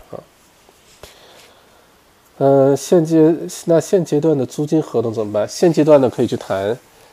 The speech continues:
呃，各个州政府也推出各种政策啊，不允许把房-，呃，租客赶出去啊。如果房东主动的降-，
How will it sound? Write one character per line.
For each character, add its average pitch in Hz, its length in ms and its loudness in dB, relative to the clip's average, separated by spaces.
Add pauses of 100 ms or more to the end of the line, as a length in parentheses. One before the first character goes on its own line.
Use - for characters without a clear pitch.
(140)
呃， 107 240 -2 (180)
各 180 140 4
个 147 100 6
州 151 160 6
政 156 160 4
府 135 120 0
也 117 80 4
推 - 160 -2
出 127 120 -2
各 135 80 -4
种 113 140 0
政 113 220 -4
策 107 240 -4
啊， 107 180 -4
不 127 100 -4
允 120 140 0
许 117 180 -4 (140)
把 104 140 -6
房-， 117 260 -6
呃， 107 140 -6
租 - 160 -6
客 127 160 -2
赶 - 200 -6
出 117 140 -10
去 113 220 -2
啊。 101 260 -2 (400)
如 117 160 -2
果 104 440 2
房 117 260 -2
东 123 160 2
主 104 160 -6
动 120 160 0
的 107 100 2
降-， 110 340 -2